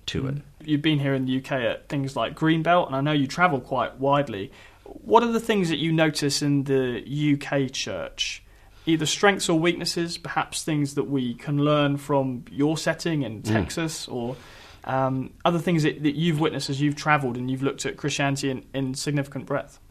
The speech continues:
Speaker 1: Well, one of the things that I am always drawn to in the U K is just the connection to the original sort of Celtic Christianity, which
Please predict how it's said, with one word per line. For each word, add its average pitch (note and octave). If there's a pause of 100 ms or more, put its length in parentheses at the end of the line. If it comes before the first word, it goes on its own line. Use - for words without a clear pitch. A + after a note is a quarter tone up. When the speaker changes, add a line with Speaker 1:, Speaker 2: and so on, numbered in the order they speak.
(340)
Speaker 1:
Well, C3
one F3
of B3+
the A3+
things D3
that C3
I A#2
am G#2+
always A2+
drawn G#2
to G2
in A2
the G2
U F#2+
K F#2+
is F2+
just -
the G#2
connection A2+
to G2+ (960)
the A#2+
original B2+
sort A2+
of -
Celtic -
Christianity, F2
which F2